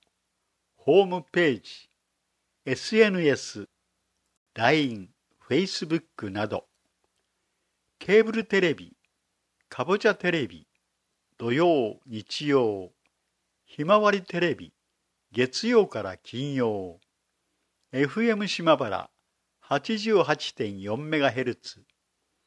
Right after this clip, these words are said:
月曜から金曜、新聞、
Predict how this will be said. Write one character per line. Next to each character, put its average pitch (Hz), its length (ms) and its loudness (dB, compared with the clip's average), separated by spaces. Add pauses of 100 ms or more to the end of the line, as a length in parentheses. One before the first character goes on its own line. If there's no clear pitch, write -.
(280)
月 135 380 0
曜 226 220 4
か 135 160 -2
ら 104 160 -4
金 135 340 -6
曜、 104 460 -4 (880)
新 156 580 -2
聞、 131 360 -2